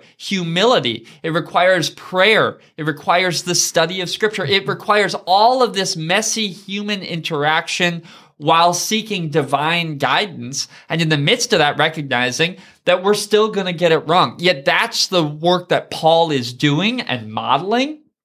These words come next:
as he seeks to follow Jesus Christ. And it is the task of the church today to model ourselves,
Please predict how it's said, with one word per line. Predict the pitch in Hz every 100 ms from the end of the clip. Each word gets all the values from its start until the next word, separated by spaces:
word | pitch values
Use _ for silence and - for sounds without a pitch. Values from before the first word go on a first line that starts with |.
| _ _ _ -
as | 165 151
he | 185 190
seeks | - 202 170
to | 156
follow | 139 135 127
Jesus | 127 131 120 113
Christ. | - 117 170 208 - - - -
And | 180 180 -
it | 196 220
is | 208 208 175
the | 185 170 170 _ _ _ _
task | - 131 135 160 -
of | 160
the | 156
church | 147 160 170 -
today | 160 143 131 139
to | 175 -
model | 156 139 139 156 175
ourselves, | 160 165 - 196 277 113 -